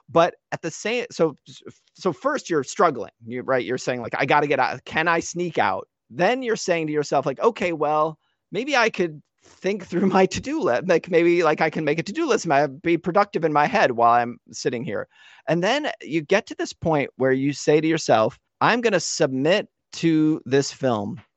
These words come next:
whether I like it or not." I, it's like an act of submission to the experience. And then you kind of go, so you go through almost these stages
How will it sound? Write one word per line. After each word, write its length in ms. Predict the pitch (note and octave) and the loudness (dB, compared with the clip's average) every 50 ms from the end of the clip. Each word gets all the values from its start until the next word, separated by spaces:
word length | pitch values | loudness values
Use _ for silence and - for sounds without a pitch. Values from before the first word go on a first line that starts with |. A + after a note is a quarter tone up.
| _ _ | _ _
whether 320 | F#2 G#2+ B2 C3+ D3 C#3 | 0 2 4 4 6 4
I 60 | C3 | 4
like 260 | B2 B2 C#3 F3 F#3 - | 4 4 2 2 2 2
it 100 | A#2+ B2 | 0 -2
or 80 | A2+ | 0
not." 300 | A2+ C3 C3+ A#2 G2 - - - | 0 2 2 2 2 0 -2 -2
I, 240 | - A#2 A#2 A2 - - | -2 0 0 0 0 -2
it's 200 | A#2+ B2+ - - | -6 -6 -6 -4
like 200 | C3+ B2 A#2+ - | -4 -4 -4 -4
an 100 | A2+ - - | -8 -8 -4
act 320 | - A#2+ C3+ E3 - _ E3 | 0 0 2 2 0 _ -8
of 80 | D3 - | -10 -10
submission 800 | - - - A#2 A#2 A#2 B2+ C#3+ - - C3+ A#2 G#2+ A2 A2 A2+ - _ _ _ - | -8 -8 -8 -6 -6 -6 -6 -6 -6 -8 -8 -8 -8 -10 -12 -16 -18 _ _ _ -20
to 260 | - - D#3 D3 C#3 | -8 -4 -4 -2 -2
the 140 | B2+ C#3+ C3 | -2 -2 -2
experience. 880 | B2 - - - - B2+ B2 B2 A2 G2+ F#2 F#2 - - - - - _ _ _ _ - | -2 -2 -6 -8 -4 -2 0 0 0 -2 -6 -8 -12 -16 -18 -20 -20 _ _ _ _ -4
And 220 | C3+ C#3+ C#3 B2+ | -2 -2 -2 0
then 320 | A#2+ C#3 D#3+ G3 B3 C4 A#3 | 2 2 4 4 2 0 -2
you 160 | G#3 G#3 G#3+ | -6 -8 -8
kind 240 | - - - E3 D#3 | -6 -4 -2 -2 -2
of 80 | C#3+ - _ | -2 -4 _
go, 80 | - E3 - C3 | -8 -8 -8 -8
so 160 | - - F#3+ | -8 -6 -6
you 120 | F3+ F3 | -4 0
go 160 | D3+ - A#3 | 2 4 4
through 160 | - - G3+ - | 4 4 4 4
almost 280 | E3 F3 E3+ E3 - | 4 4 2 -2 -4
these 140 | - C#3+ - | -8 -10 -10
stages 720 | - - - - D#3 E3+ F#3 F3 E3 F3+ F3 E3 D3+ A#2+ | -10 -8 0 2 4 4 4 2 0 0 0 0 -2 -4